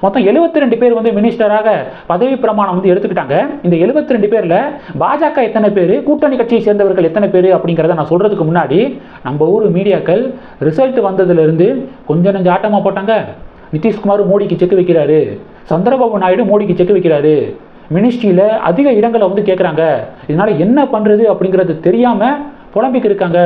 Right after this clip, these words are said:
முழிச்சுக்கு இருக்காங்க. நட்டா, அமித்ஷா, மோடி இவங்கெல்லாம் முழிச்சுக்கு இருக்காங்க அப்படிங்கிற மாதிரி டெய்லியும் ஏதாவது ஒரு தம்ப்நெயிலை வச்சு மீடியாக்கள் செய்திகளை வந்து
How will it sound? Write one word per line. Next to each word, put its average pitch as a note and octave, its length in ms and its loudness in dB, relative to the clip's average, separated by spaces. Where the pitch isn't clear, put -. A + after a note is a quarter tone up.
முழிச்சுக்கு G#3+ 320 0
இருக்காங்க. F#3 300 -2
நட்டா, D#3 320 -2
அமித்ஷா, E3+ 400 -2
மோடி E3+ 280 2
இவங்கெல்லாம் F#3+ 300 0
முழிச்சுக்கு A3+ 300 0
இருக்காங்க F3 260 -2
அப்படிங்கிற D#3 420 0
மாதிரி E3 240 0
டெய்லியும் E3 580 0
ஏதாவது E3 300 0
ஒரு F#3+ 160 -2
தம்ப்நெயிலை F#3 400 0
வச்சு D#3 200 0
மீடியாக்கள் F#3 400 0
செய்திகளை F3+ 420 2
வந்து F3+ 160 2